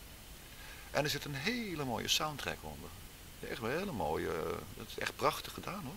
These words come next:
Het is ontzettend goed gemixt. En ze hebben heel veel authentiek materiaal hebben ze weten te verzamelen. En die film daar moet, dat moet klauwen met geld gekost hebben.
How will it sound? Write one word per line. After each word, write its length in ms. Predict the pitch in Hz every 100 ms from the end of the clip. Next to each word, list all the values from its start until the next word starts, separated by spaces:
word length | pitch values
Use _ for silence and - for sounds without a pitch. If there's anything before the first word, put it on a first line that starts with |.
| - -
Het 100 | -
is 40 |
ontzettend 380 | - - 175 151
goed 140 | 117
gemixt. 500 | - 110 165 - - - - - - - - - - - - - -
En 80 | -
ze 60 | 113
hebben 220 | 107 117
heel 500 | 160 196 196 190 170
veel 200 | 139 131
authentiek 560 | 135 - 110 - -
materiaal 580 | 110 107 101 95 127 160
hebben 200 | 156 135
ze 80 | 135
weten 240 | 135 127
te 100 | 120
verzamelen. 840 | - - 139 139 135 135 135 139 -
En 320 | 85 90 - - - - - - - - - - - - - - - -
die 140 | 78
film 400 | 76 - 85 -
daar 200 | 76 73 76 73
moet, 280 | 78 - - - - - - - - - - - - -
dat 140 | - -
moet 260 | 85 - - - - - - -
klauwen 500 | - 143 131 131 90
met 140 | 87 -
geld 280 | - 202 -
gekost 380 | 208 185 156
hebben. 240 | 92 85